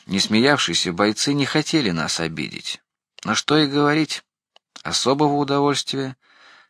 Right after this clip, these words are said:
эта шутка нам не доставила. Валега даже выругался и пробормотал что-то вроде того: «Посмотрим, что вы недельки через две запоёте».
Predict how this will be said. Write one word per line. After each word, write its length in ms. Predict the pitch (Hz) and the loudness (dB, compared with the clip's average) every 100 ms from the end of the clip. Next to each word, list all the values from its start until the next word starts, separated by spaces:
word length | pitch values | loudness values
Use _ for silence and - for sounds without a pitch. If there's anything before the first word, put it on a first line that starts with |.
| - | -4
эта 300 | 117 - 127 | -4 -2 -2
шутка 420 | - 101 - 110 | -2 -4 -6 -2
нам 220 | 98 95 | 0 0
не 120 | 95 | -2
доставила. 760 | 95 98 - - - - - - _ _ _ _ _ _ _ _ _ _ _ - - | -2 -2 -4 -6 -8 -10 -16 -20 _ _ _ _ _ _ _ _ _ _ _ -20 -10
Валега 480 | 80 95 117 104 98 | 0 4 4 2 2
даже 340 | 104 101 95 | 2 2 4
выругался 720 | 113 135 101 78 65 - - - _ _ _ _ - | 4 4 2 0 -4 -6 -8 -20 _ _ _ _ -12
и 100 | 85 | -2
пробормотал 720 | 98 85 98 98 101 120 113 | 0 2 2 4 2 4 2
что-то 340 | - 95 95 | 0 -2 -2
вроде 300 | 95 98 95 | 0 0 -2
того: 380 | 92 98 92 85 - _ _ _ _ _ _ _ _ _ _ _ _ - | 0 0 2 -2 -8 _ _ _ _ _ _ _ _ _ _ _ _ -2
«Посмотрим, 640 | 139 - 151 156 139 113 | 0 2 4 4 6 4
что 240 | - 120 117 | 4 4 6
вы 80 | |
недельки 440 | 123 113 127 110 - | 6 6 4 2 -2
через 360 | - 127 117 | 0 2 2
две 240 | 92 107 110 | 4 4 4
запоёте». 720 | 101 - 78 64 - - - | 2 -2 -4 -4 -6 -8 -12